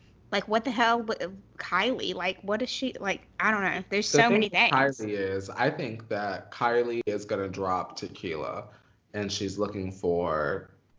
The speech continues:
Speaker 2: someone or someones to be, like, the ambassadors, like how
Speaker 1: Mm.
Speaker 2: Rihanna has Fenty, Savage,
Speaker 1: Mm-hmm.
Speaker 2: and you know how the girls put their panties on for Rihanna.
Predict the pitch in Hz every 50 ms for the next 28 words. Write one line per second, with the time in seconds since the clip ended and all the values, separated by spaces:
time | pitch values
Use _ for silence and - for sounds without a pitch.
0 | _ _ _ - - - - 113 104 101 98 95 95 95 95 95 92 90 90 92
1 | 92 90 87 87 90 - - - 113 104 101 95 95 98 98 95 92 90 90 92
2 | 95 92 92 95 95 - - - - _ _ _ _ _ _ _ _ - - -
3 | 117 95 104 107 104 101 98 98 98 92 95 98 95 92 90 90 95 - 101 90
4 | 92 90 87 95 92 87 85 82 - - 78 76 69 64 60 - - - 98 95
5 | 95 92 90 - 107 95 92 87 92 98 - - 95 95 95 95 95 98 104 92
6 | 90 90 90 87 87 90 87 - - - - _ _ _ _ _ _ _ _ -
7 | 104 101 95 92 - 104 95 92 90 92 - - 104 98 95 95 92 92 95 95
8 | 95 92 90 - 131 98 98 - _ _ _ _ _ _ _ _ - 87 98 101
9 | 98 98 95 95 92 92 98 92 90 92 90 95 92 92 90 90 95 95 - -
10 | - 120 - 90 90 90 - 101 92 90 92 92 90 95 92 87 90 90 90 87
11 | - 92 90 90 90 90 87 90 87 85 85 85 92 104